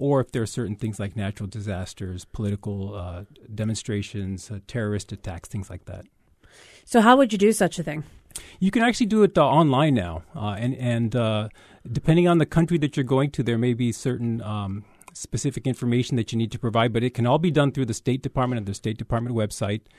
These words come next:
Speaker 1: Uh, you can also follow them on social media. The State Department and the, um, the, uh, uh, the State Department actually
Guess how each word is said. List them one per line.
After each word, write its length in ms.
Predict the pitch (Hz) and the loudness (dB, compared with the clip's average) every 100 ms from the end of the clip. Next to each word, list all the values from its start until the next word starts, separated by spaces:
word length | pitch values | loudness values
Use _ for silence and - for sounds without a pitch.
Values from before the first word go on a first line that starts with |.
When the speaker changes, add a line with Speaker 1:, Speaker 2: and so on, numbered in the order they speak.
| - - - | -20 -20 -14
Speaker 1:
Uh, 200 | 90 92 | -10 -8
you 140 | 98 | -8
can 160 | - 104 | -4 -2
also 240 | 120 143 | 0 0
follow 320 | - 127 123 | 2 4 4
them 180 | 127 127 | 4 4
on 100 | 120 | 2
social 320 | 117 135 - | 2 0 0
media. 260 | 131 123 123 | 0 2 0
The 200 | 117 131 | 0 -4
State 320 | - - 143 143 | -8 -4 -2 -2
Department 540 | - 139 123 127 - | -2 -2 0 -2 -4
and 200 | 120 113 | -4 -2
the, 160 | 110 104 95 | -4 -4 -6
um, 320 | 104 95 95 _ _ - _ - | -6 -6 -8 _ _ -18 _ -8
the, 220 | 101 95 | -6 -6
uh, 60 | 90 | -8
uh, 440 | 85 90 92 90 - | -10 -12 -14 -14 -12
the 80 | |
State 220 | - 175 - | 2 2 4
Department 380 | - 123 101 | 2 0 0
actually 280 | 101 - 101 | -4 -4 -8